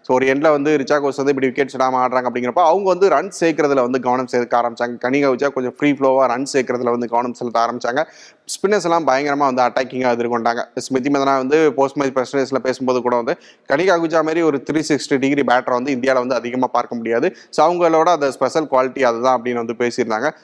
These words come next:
So, அந்த வகையில அந்த த்ரீ சிக்ஸ்டி டிகிரியில வந்து அந்த, அந்த ஷாட்ஸையுமே வந்து பயங்கரமா வந்து கனிகா அகுஜா ஆடி இருந்தாங்க. So, முப்பது பந்துகள்ல நாற்பத்தி ஆறு ரன்களை வந்து எடுத்து கனிகா அகுஜா வந்து அந்த ஹாஃப் செஞ்சுரி எட்ட முடியாம வந்து அவுட் ஆகியிருந்தாங்க.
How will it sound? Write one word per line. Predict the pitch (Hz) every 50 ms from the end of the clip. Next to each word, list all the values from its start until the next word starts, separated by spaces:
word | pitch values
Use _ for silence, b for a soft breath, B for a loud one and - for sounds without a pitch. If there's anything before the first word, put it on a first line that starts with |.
| b b
So, | - 160 151
அந்த | 147 165
வகையில | 170 170 160 196
அந்த | 220 202 180 160 147
த்ரீ | 131 - 170 196 185 190
சிக்ஸ்டி | 170 151 - - 151
டிகிரியில | 143 139 139 143 151 151 147 143 131
வந்து | 117 113 123 143 143 127
அந்த, | 117 117 113 104 -
அந்த | - 113 117 113 110 - 117
ஷாட்ஸையுமே | 117 143 131 - 143 127 127 135 123 117
வந்து | 120 120
பயங்கரமா | 113 110 110 117 120 123 123
வந்து | 120 117 110 110 120 113
கனிகா | - 107 113 120 117 120 117 117
அகுஜா | 113 117 - 120
ஆடி | 110 110 113 117 117
இருந்தாங்க. | 113 110 110 113 117 156 180 B B B B B _ _
So, | - - 170
முப்பது | 170 170 160 170 202 196 175 170 175
பந்துகள்ல | 175 170 156 147 151 202 220 214 - -
நாற்பத்தி | 110 120 143 165 - 175 156 - 160
ஆறு | 147 143 131 127 123 117 113 110 107
ரன்களை | 113 120 135 135 139 127
வந்து | 120 117 120 120
எடுத்து | 113 110 107 156 143
கனிகா | - 120 120 127 127 127
அகுஜா | 120 117 113 110 120 113
வந்து | 110 120 - - _ _ _ -
அந்த | 117 117 113 117
ஹாஃப் | 110 127 139 139 -
செஞ்சுரி | 147 139 131 139 139 127
எட்ட | 117 - - 143
முடியாம | 139 131 131 127
வந்து | 127 120 117 117 117
அவுட் | 117 113 113 - 117
ஆகியிருந்தாங்க. | 117 113 113 110 110 113 113